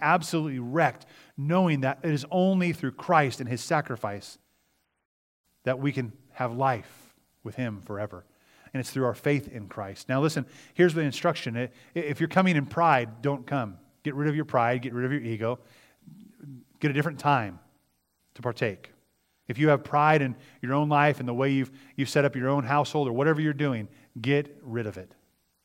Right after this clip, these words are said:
If, if you have not put your faith and trust in Christ, if you're still pursuing those, maybe those myths or those other human wisdom, and you're trying, "I'll kind of figure this out."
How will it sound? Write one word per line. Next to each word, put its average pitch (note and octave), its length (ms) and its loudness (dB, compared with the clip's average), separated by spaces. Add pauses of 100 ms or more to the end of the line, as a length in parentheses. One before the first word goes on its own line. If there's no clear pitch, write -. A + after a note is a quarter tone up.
(420)
If, C3+ 200 -2
if D3+ 120 -4
you F#3 120 2
have F3 180 6
not D#3 260 4
put - 140 -2
your E3+ 100 0
faith E3 300 2
and D#3+ 100 -4
trust E3+ 280 0
in D#3+ 80 -6
Christ, F3+ 260 2
if A#2 100 -6
you're F3 120 0
still G3 180 2
pursuing F#3 680 0 (300)
those, D#3 260 4
maybe D3+ 260 2
those E3+ 180 2
myths D#3+ 400 4
or C#3 40 2
those C3+ 140 2
other D#3+ 240 6 (220)
human F3 360 2
wisdom, E3 320 4
and C3 60 0
you're C3+ 80 0
trying, D#3 160 0
"I'll G3+ 220 4
kind G3 220 0
of D#3+ 60 -2
figure F#3 220 0
this F3+ 180 2
out." F#3+ 280 4